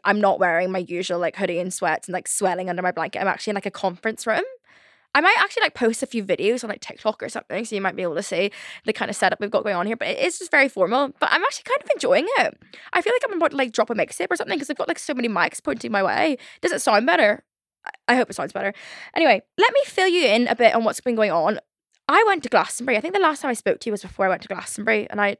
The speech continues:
told you I would give you a full fucking rundown because I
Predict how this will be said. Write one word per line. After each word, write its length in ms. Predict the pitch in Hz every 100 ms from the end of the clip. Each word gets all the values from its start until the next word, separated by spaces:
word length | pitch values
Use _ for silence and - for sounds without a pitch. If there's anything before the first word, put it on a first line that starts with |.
| _
told 260 | - 269 226
you 120 | 220
I 60 | 190
would 120 | 190
give 120 | 196
you 120 | 190
a 100 | 185 -
full 140 | 185
fucking 240 | 185 175 185
rundown 340 | 143 180 202
because 240 | 190 214 -
I 180 | 453 587